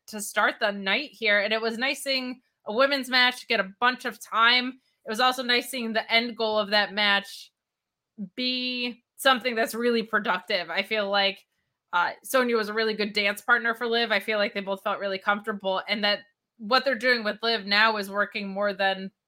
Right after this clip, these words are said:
the version she was as champion. That's not a knock on her as champion, but I think what they're leaning into right now, something's, something's clicking there. Like, this is working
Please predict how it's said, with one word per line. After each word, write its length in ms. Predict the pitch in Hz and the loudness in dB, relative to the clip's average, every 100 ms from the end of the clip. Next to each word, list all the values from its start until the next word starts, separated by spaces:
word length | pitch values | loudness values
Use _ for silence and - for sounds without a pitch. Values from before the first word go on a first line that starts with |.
| - | -4
the 120 | 202 | -2
version 380 | 185 202 202 202 | 0 0 -2 -6
she 140 | 208 | -6
was 240 | 196 190 185 | 0 0 -2
as 140 | - | -10
champion. 420 | - 311 269 214 | 2 2 4 0
That's 240 | 214 226 220 | 4 4 4
not 140 | 233 | 2
a 20 | |
knock 200 | 214 202 202 | 6 6 4
on 140 | 190 | -2
her 160 | 208 208 | 2 2
as 120 | 175 | 0
champion, 520 | 277 403 220 180 185 _ _ - | 0 -2 -2 -6 -6 _ _ -2
but 80 | 226 | 2
I 80 | 233 | 4
think 200 | 311 269 | 2 0
what 100 | 247 | 2
they're 160 | 233 | 2
leaning 300 | 226 226 220 | 2 -2 -4
into 280 | 220 226 226 | -4 -4 -2
right 240 | 196 185 | 0 0
now, 300 | 185 208 240 | 4 6 6
something's, 640 | 180 247 254 262 208 - - | 4 -4 -2 -4 -4 -8 -8
something's 340 | - 269 349 - | 0 0 0 -6
clicking 420 | - 277 320 214 | -2 -2 -2 -4
there. 220 | 139 151 | -6 -6
Like, 180 | 156 190 | -8 -8
this 200 | 220 254 | -8 -8
is 120 | 247 | -8
working 480 | 185 214 - - 165 | -4 -4 -6 -16 -16